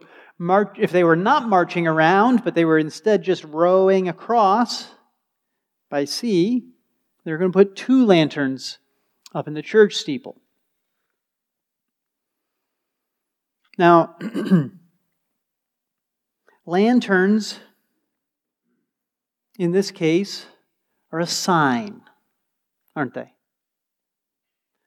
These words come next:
They're a sign that something is happening. And they're an easily recognized sign and an easily remembered sign.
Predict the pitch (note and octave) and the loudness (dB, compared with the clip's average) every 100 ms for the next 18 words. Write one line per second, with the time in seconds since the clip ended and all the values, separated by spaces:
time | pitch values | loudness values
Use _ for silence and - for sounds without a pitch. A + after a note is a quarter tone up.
0 | _ _ _ _ _ E3 D#3 C#3 - - | _ _ _ _ _ 4 4 2 -4 2
1 | G3+ E3+ D3+ F3+ G#3 - - _ _ _ | 4 4 0 -4 -6 -8 -20 _ _ _
2 | _ _ _ _ _ _ _ _ _ D3+ | _ _ _ _ _ _ _ _ _ -20
3 | - G3 A3 A3+ G3 F3 - E3 D3+ A#2 | -2 2 4 4 4 2 -2 -4 -4 -6
4 | C#3+ - _ _ _ _ _ _ _ _ | -14 -20 _ _ _ _ _ _ _ _
5 | _ _ _ _ E3 F#3 G3+ A3+ B3 B3+ | _ _ _ _ 0 2 4 4 2 2
6 | A#3+ A3+ G#3 F#3 G3+ G3+ E3+ D#3+ D3 C#3+ | 0 0 0 2 0 0 -4 -2 -2 -2
7 | B2+ - - C#3 E3 F#3 F3 A3 A#3 A#3 | -6 -8 -8 -6 -4 -4 -2 0 2 2
8 | A3 G#3 F#3+ F#3 E3+ F3+ F3+ E3+ D3 C3+ | 0 -2 2 2 2 2 0 2 0 0
9 | - F3 E3 C3 A#2+ | -6 -6 -4 -4 -4